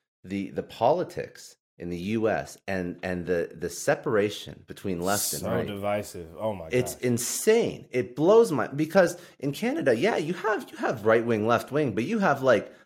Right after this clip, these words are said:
Speaker 1: center right, center left, and that's it. And everything outside of that, you, people look at you like you have three heads. But th-, there is, like, a, there is a huge division, and, and I
Speaker 2: Yeah.
Speaker 1: think it's gotten, I think, and I think that's probably the, the worst thing about,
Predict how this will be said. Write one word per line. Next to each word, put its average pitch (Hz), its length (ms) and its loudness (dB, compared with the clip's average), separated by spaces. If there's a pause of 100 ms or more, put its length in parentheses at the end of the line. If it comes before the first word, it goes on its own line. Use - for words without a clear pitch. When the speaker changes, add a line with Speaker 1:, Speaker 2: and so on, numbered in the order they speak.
Speaker 1:
center 143 520 2
right, 87 320 4
center 151 440 2
left, - 440 -6 (320)
and 117 200 4
that's 151 320 4
it. 156 360 2 (460)
And 117 160 4
everything 156 400 6
outside 135 400 6
of 104 80 0
that, 101 400 4
you, 92 120 -12
people 120 340 -6
look 113 120 0
at 95 80 -2
you 104 140 0
like 107 120 0
you 107 60 4
have 98 140 2
three 113 160 0
heads. 120 400 -2 (340)
But - 400 4 (640)
th-, 151 220 4
there 170 280 2
is, 120 220 2
like, 120 240 6
a, 95 460 4 (800)
there 190 180 -4
is 160 120 -2
a 85 40 -6
huge - 560 -6
division, 80 460 -10 (420)
and, 113 160 4
and 117 260 6
I 190 60 6
Speaker 2:
Yeah. 190 80 2
Speaker 1:
think 160 140 0
it's 113 100 0
gotten, 117 300 6
I 127 100 2
think, 180 180 -2
and 160 160 4
I 196 140 2
think 226 140 0
that's 147 160 4
probably 139 240 6
the, 110 180 4
the 104 140 2
worst 123 360 2
thing 127 220 0
about, 95 480 2